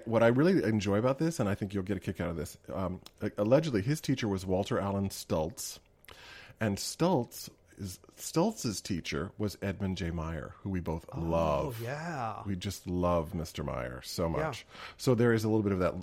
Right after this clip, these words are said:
Speaker 1: you know, transverse lineage there through history
Speaker 2: Mm-hmm.
Speaker 1: from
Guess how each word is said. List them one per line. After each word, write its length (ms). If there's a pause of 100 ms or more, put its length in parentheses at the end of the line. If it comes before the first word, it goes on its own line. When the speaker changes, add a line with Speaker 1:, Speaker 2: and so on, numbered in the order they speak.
Speaker 1:
you 140
know, 200 (260)
transverse 680
lineage 320
there 220
through 140
history 480 (280)
Speaker 2:
Mm-hmm. 160
Speaker 1:
from 360